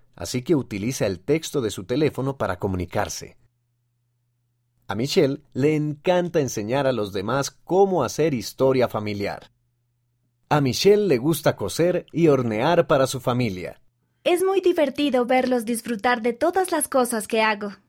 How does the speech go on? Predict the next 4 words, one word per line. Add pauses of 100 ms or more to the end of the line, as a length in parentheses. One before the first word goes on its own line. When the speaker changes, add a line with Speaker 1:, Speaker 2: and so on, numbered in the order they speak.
(420)
Speaker 1:
Dice. (1500)
Un
pequeño
comienzo.